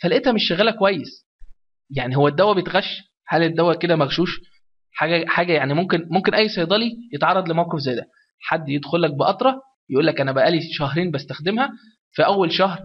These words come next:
جبت علبة وكان كويسة جدًا واستخدامها كويس، الشهر التاني جيت خدت منك علبة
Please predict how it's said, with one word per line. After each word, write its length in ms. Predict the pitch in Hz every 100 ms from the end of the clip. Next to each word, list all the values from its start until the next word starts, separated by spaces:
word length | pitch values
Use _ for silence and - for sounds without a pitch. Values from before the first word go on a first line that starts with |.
| -
جبت 240 | 151 175 147
علبة 360 | 147 196 247 240 -
وكان 300 | 147 147 170
كويسة 380 | 170 156 185 175
جدًا 280 | 185 180 220 226 165
واستخدامها 440 | - - 165 180
كويس، 360 | 180 196 254 - - - - _ -
الشهر 280 | - 240 240
التاني 440 | 220 226 240 254 170
جيت 160 | 226
خدت 240 | 240 240 233
منك 280 | 247 226
علبة 280 | 208 262 262